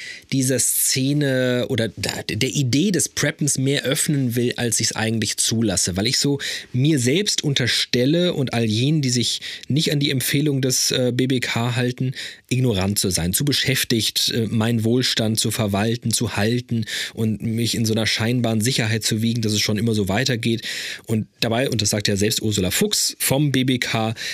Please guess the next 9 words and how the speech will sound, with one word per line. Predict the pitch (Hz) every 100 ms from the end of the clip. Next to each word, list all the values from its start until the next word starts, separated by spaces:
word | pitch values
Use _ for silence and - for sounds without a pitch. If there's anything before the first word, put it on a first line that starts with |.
| - - _
gibt | - 151 -
es | -
sehr | 117 127
gute | 123 117 113
Gründe, | 101 120
sich | 113 104
auf | 104
Zivilisationskrisen | - 104 101 101 - 110 104 - 107 104
vorzubereiten. | - 98 - 95 85 87 87